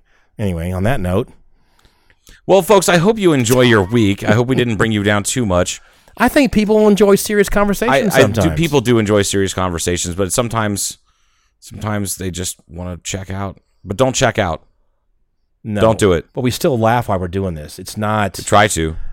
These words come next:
Speaker 1: Of course we do. And that's it.
Speaker 2: All right, folks, stay healthy, stay hydrated.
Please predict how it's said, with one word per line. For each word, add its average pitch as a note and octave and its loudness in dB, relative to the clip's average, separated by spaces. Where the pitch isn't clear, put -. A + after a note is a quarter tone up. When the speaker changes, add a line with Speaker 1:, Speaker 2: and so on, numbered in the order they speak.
Speaker 1:
Of F#2+ -16
course - -2
we F#2 -2
do. D2 -10
And G2 -8
that's F2 -6
it. C3+ -4
Speaker 2:
All A#2 4
right, A2+ 2
folks, G#2 0
stay A#2+ -2
healthy, A2 0
stay C3+ -2
hydrated. A2 0